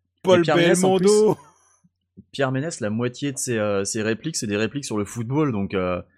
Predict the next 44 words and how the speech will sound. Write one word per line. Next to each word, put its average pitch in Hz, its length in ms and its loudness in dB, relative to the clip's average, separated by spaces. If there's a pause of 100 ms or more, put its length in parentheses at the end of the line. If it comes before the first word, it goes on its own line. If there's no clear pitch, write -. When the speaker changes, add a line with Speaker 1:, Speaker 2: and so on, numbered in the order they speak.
(300)
Speaker 2:
avec 104 220 -2
des, 104 220 -4
avec, 98 200 -2
mais 101 140 -4
à 98 100 -6
chaque 120 220 -8
fois, 143 300 -8
Speaker 1:
Je - 80 -10
crois 180 120 6
qu'il 165 100 0
y - 20 2
a - 20 0
Speaker 2:
c'est 110 80 -4
de 156 60 2
la 110 80 -4
Speaker 1:
Popek 196 240 2
qui 165 100 0
apparaît 135 340 0
à 127 60 0
un 123 60 -2
moment. 180 560 0
Speaker 2:
Il - 60 0
y - 20 6
a 104 60 4
Popek 127 360 0
qui 113 120 -8
joue 98 120 -4
un 101 60 -2
gitan, 107 520 -6 (160)
mais 101 120 -6
des 107 160 -6
références 135 480 -10
tellement 147 360 -8
lourdingues. 131 480 -6
Speaker 1:
Il 127 60 -4
y 127 60 6
a 135 100 4
Yves 139 160 0
Régnier, 156 920 2
Marie-Lou 131 420 4
Berry, 147 560 4
enfin 135 220 2
genre, 147 220 2
il, 131 140 -4